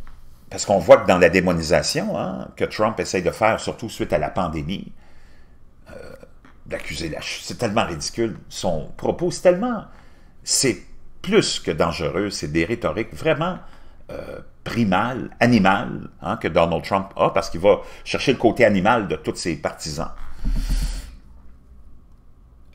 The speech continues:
Et on a vu la démonisation de la Chine encore plus depuis la pandémie. Puis c'est qui le responsable du désastre aux États-Unis ? C'est Donald Trump. C'est pas la Chine. La Chine a eu sa crise, a géré sa crise, puis l'a très bien gérée.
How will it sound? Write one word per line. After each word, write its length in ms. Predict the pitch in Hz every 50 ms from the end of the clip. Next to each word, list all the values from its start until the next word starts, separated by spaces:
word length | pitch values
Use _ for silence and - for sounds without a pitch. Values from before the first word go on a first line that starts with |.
| - -
Et 40 | 92
on 120 | 90 82
a 80 | 82 80
vu 300 | 76 92 101 98 90 76
la 160 | 76 82 82
démonisation 600 | 80 87 85 82 82 78 87 78 76 - 98 87
de 80 | 80 80
la 80 | 71 -
Chine 320 | - - 104 101 95 82
encore 280 | - 73 - 76 71 -
plus 220 | - 113 113 -
depuis 300 | 82 73 - - 101 104
la 100 | 90 80
pandémie. 540 | - - 107 92 82 85 73 73 - - 190
Puis 240 | 98 - 82 71 -
c'est 540 | - - - - - - - - - 95 -
qui 140 | - 190 208
le 100 | 185 113
responsable 720 | 101 95 - - 104 98 85 - - 127 135 139 - -
du 140 | - - 82
désastre 420 | 80 95 87 76 107 113 - - -
aux 60 | 85
États-Unis ? 400 | 78 - - 82 76 107 175 190
C'est 120 | - 160
Donald 300 | 123 117 98 87 76 76
Trump. 240 | - - 85 73 - - - - -
C'est 80 | - -
pas 80 | 143 135
la 100 | 110 -
Chine. 240 | - - - - - - - - - - - - - - - - - - - - - - - - - - - - - - - -
La 100 | - 95
Chine 260 | - - 151 151 127
a 60 | 98
eu 120 | 98 110 104
sa 160 | - - 87
crise, 560 | - - 104 127 156 190 196 185 - - - - - - - - - - - - - -
a 100 | 156 170
géré 400 | 147 - 220 208 196 185 202 214
sa 180 | 196 - 143 123
crise, 240 | - 147 185 190
puis 120 | - - 131
l'a 100 | 131 123
très 140 | - 143 131
bien 180 | 127 135 127
gérée. 420 | 110 101 101 82 80 76 76 71